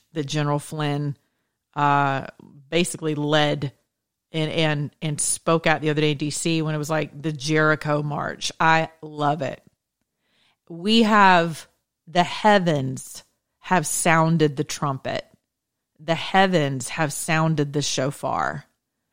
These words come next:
That's what you're watching. You're watching the walls crumble. Now, they're gonna come down in one full swoop, and you need to be ready for that, because the derision that's going to occur behind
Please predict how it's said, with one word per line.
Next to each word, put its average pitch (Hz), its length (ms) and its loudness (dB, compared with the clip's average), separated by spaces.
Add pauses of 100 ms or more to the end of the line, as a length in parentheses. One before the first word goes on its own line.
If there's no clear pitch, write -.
(320)
That's 156 440 2
what 156 340 -2
you're 156 120 0
watching. 139 800 -2 (760)
You're 170 220 2
watching 160 460 4
the 208 100 4
walls 147 720 2 (260)
crumble. 220 380 4 (280)
Now, 165 420 2 (460)
they're 170 200 2
gonna 208 180 4
come 214 320 2
down 185 640 6 (560)
in 156 240 0
one 147 260 2
full 180 240 2
swoop, 180 400 2
and 156 160 0
you 147 140 -6
need 156 340 0
to 175 140 0
be 185 100 4
ready 190 300 6
for 165 160 -4
that, 147 260 4
because 156 420 -2
the 151 120 -2
derision 156 800 2
that's - 220 -2
going 165 280 2
to 165 180 -2
occur 170 400 0
behind 175 800 2